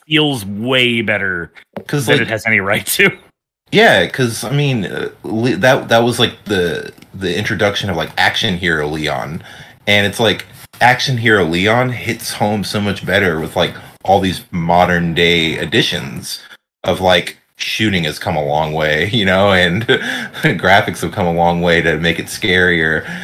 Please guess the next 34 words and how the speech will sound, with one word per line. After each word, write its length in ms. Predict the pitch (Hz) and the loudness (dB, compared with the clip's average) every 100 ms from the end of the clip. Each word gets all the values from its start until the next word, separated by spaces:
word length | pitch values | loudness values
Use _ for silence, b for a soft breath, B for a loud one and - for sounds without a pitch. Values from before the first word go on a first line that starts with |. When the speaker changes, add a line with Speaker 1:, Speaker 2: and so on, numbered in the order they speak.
| B B - - | B B -12 -2
Speaker 2:
Um, 420 | 98 90 80 - - | 0 0 -2 -10 -18
so, 200 | - 135 117 | -6 0 0
like, 160 | 107 123 | 0 2
Speaker 1:
The, 220 | 139 135 - | 2 2 0
uh, 60 | 131 170 | -2 -2
the 220 | 131 123 | -4 -4
parry 380 | - 143 139 139 | 0 2 4 2
systems 540 | - 135 - 131 123 | 0 -4 -4 -4 -4
weren't 200 | 113 127 | -4 -6
really 300 | 117 127 127 | -2 -2 0
a 60 | 117 | 0
thing 360 | - 117 123 110 | 0 0 2 2
back 260 | 117 113 | 2 2
then, 480 | 104 113 117 123 113 - - | 0 0 2 0 -4 -8 -8
and 180 | 104 110 | -2 2
now 160 | 110 92 | 4 4
Speaker 2:
Right. 300 | 87 - - _ B B - | 4 0 -6 _ B B 0
Speaker 1:
they're 280 | 127 123 92 - - | 2 2 -2 -12 -8
just 220 | 120 123 | -4 0
kind 200 | 127 120 | 2 2
of 60 | 113 | 2
expected 460 | 113 - 110 123 | -2 -2 0 0
in 40 | 117 | 0
a 40 | |
lot 160 | 113 113 | 2 2
of 80 | 113 | 4
games. 320 | 120 120 98 | 4 4 2
They 100 | 117 | 4
integr-, 480 | 117 113 113 113 - | 4 2 0 0 -4
they 140 | 95 139 | 0 2
integrated 400 | 151 139 131 95 | 2 2 4 4
that 180 | 113 - | 2 0
pretty 160 | 95 | -4
well. 380 | 90 101 80 82 | -2 -2 -2 -6